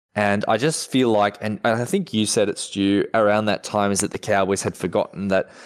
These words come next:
to get these results, there needs to be a bit of effort behind it. And as a result of that, you can clearly see in that game against the South, they were really up for that. And that extra time that the Cowboys forward pack seems to be buying Drinkwater is, um,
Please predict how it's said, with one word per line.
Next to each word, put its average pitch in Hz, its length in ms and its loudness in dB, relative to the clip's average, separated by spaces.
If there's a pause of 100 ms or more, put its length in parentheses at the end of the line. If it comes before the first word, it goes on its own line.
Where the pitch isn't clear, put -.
(120)
to - 80 -4
get 110 200 0
these 98 200 2
results, 95 360 0
there 92 100 0
needs 92 220 0
to - 60 -6
be 92 60 0
a 87 40 -2
bit 87 120 -4
of 85 80 -2
effort 90 300 -2
behind 95 420 -2
it. 92 160 -2 (380)
And 95 360 0
as 110 200 2
a 110 40 2
result 107 320 0
of 110 80 -2
that, 101 180 0
you 101 120 -4
can 113 240 -4
clearly 123 280 2
see 107 200 2
in 101 60 0
that 98 120 -2
game 101 160 0
against 92 280 -2
the - 60 -2
South, 98 340 0
they 98 80 2
were 98 100 2
really 92 240 2
up - 180 0
for - 80 -12
that. 92 240 -2 (420)
And 95 200 2
that 95 100 2
extra 104 280 -4
time 95 360 -2
that - 200 -4
the 90 180 -2
Cowboys 87 400 -2
forward 92 280 -6
pack - 200 -4
seems 87 240 -6
to - 120 -8
be 85 40 -6
buying 87 300 -2
Drinkwater 87 720 -2
is, 85 420 -4 (120)
um, 82 440 -6